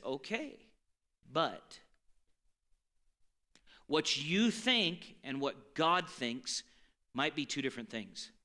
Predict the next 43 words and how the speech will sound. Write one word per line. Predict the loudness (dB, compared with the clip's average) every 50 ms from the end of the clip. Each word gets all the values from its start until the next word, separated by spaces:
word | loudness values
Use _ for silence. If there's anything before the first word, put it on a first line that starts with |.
| _ _ _ _ _ _ _ _ _ _ _ _ _ -20 _ _ _ -2 0
And | 0 2 2
so | 2 4 4 4
then | 4 4 2 2 2 2
don't | 2 4 2 2 2
get | 0 -2 0 0
mad | 0 2 2 0
at | 0 -2 0
God | 2 4 4 6 6 4 2 2 -2 -6 -16 -18 -20 _ _ _ _ _ _ _ _ _ _ -6
if | -6 -6 -4 -2
you | -2 0
went | 2 2 2 2 2 0
with | -2 -2 0 -2
what | -2 -2 -2
you | -2 -6 -6
thought | -4 -4 -2 -2 -2 0 -2 -4 -6 -8 -12 -20 -20 _ _ _ _ _ _ _ _ _ _ _ _ _ _ _ _ _ _ _ _ _ _ -4
and | -4 -2 -2 0
don't | 2 2 2 2 0 -4
like | -6 -2 0 0 2 2 0 -2 -4 -10 -20 -20 -20 _ _ -10
the | -8 -4
way | -2 0 0 0
it | -2 -4
went. | -6 -6 -6 -8 -10 -16 -20 -20 -20 _ _ _ _ _ _ _ _ _ _ _ _ _ _ _ _ _ _ _ _ _ _ _ _ _ _ _ -2
Come | 0 2
on, | 2 2 2
how | 0
many | 0 0 0
have | 0 2
done | 2 2 2 2
that? | 0 -4 -4 -6 -8 -16 -20 -20 _ _ _ -20 -18 -10 -4
I'm | -2
not | 0 0
saying | 2 2 2 2 4
God's | 4 4 4 4 2
not, | 0 0 0 -2 -4 -10
you | -10 -6 -2 -2
know, | -2 -2 -4 -6 -12 -20 -20 -12 -4 0
God's | 2 2 2 2 2
very | 4 6 6 6 6
merciful, | 6 6 4 4 4 0 0 -2 -4 -4
<laughs> |
praise | -2 0 2 2 4 2 2
God, | 2 2 2 4 4 4 4
amen? | 4 2 2 2 0 0